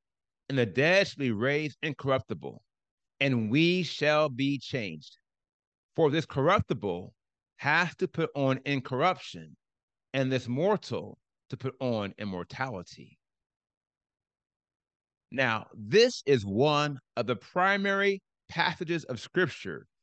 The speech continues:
used to support the rapture theory. And yet, there are obvious and blatant inconsistencies between these verses and this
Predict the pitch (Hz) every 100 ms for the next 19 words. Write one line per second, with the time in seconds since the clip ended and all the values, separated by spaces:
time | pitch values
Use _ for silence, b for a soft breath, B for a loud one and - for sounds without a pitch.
0 | _ - 104 165 208 220 190 - - 196
1 | 156 180 - 175 113 90 - 107 90 73
2 | - 98 - 156 101 58 - _ _ _
3 | _ _ _ _ _ _ - 147 123 135
4 | 170 175 - _ _ _ 95 160 190 139
5 | 131 - 139 196 180 208 214 208 - _
6 | 147 123 113 147 190 185 170 - - 165
7 | 190 - 147 135 - 233 - 196 156 -
8 | 71 78 - _ _ _ - 131 - 170
9 | 143 113 160 165 107 156 240 220 - 87
10 | 98 - _ _ _ 156 175 135 113 104
11 | 120